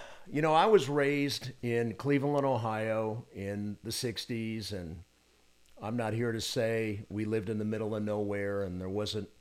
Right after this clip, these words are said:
buildings and, and three, uh, freeways and everything around us.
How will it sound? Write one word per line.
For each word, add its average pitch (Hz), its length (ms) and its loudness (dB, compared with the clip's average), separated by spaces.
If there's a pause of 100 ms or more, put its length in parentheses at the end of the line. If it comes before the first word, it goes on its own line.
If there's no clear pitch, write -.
(540)
buildings 107 680 0
and, 95 320 -4
and 90 240 -8
three, 123 400 -2
uh, 104 400 -2
freeways 110 840 0
and 90 360 -6
everything 107 440 -4
around 92 420 -6
us. 64 300 -10